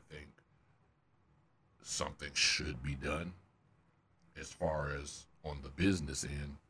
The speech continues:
nothing shall be done because it makes me money. And I want you to understand, in the,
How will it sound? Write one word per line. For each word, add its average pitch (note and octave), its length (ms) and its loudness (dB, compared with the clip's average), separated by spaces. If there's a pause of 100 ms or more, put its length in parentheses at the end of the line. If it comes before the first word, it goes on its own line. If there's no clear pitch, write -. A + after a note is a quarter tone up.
(440)
nothing A2 380 -2
shall C2 240 -6
be C2+ 200 -14
done - 220 -16 (800)
because - 460 -4
it C#2 120 -2
makes C2 300 -4 (180)
me C2+ 160 -8
money. C#2 360 -6 (4000)
And E2 120 2
I E2 40 4
want F2 340 2
you E2 80 0
to D#2 100 0
understand, D#2+ 640 0 (960)
in F2 140 0
the, D2 140 -2